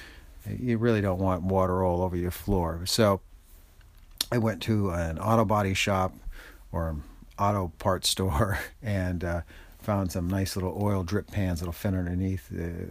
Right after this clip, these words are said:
plate, uh, large rectangular pans that'll fit underneath most of my brewing equipment. So it's nice. It'll, uh, help prevent any kind of, um,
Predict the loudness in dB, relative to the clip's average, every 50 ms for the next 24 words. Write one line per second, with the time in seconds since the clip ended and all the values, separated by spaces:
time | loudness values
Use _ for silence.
0 | -12 -12 -4 0 2 2 2 0 -4 -8 -8 -10 -12 -18 -20 -20 -20 -20 -18 -18
1 | -16 -18 -18 -18 -16 -4 0 2 2 2 2 2 0 -2 -2 -2 0 0 0 0
2 | -2 -4 -4 -2 0 0 0 0 0 -2 -4 -4 -6 -6 -4 -2 -2 0 0 0
3 | -2 -2 -2 -2 -4 -4 -6 -6 -4 -2 -2 -2 -4 -4 -4 -4 -4 -4 -2 -2
4 | -2 -2 -2 -4 -4 -6 -6 -4 -2 -4 -4 -4 -8 -14 -20 -20 -20 -20 -20 -20
5 | -20 -14 -6 0 2 4 4 4 2 0 -4 -4 -2 0 2 4 6 8 8 8
6 | 6 4 2 -2 -4 -4 -2 0 0 0 0 -2 -4 -4 -4 -4 -4 -2 0 2
7 | 2 2 2 0 -4 -2 0 -2 -2 -2 -4 -4 -2 -2 -2 -4 -4 -4 -4 -4
8 | -4 -4 -4 -4 -4 -4 -4 -4 -8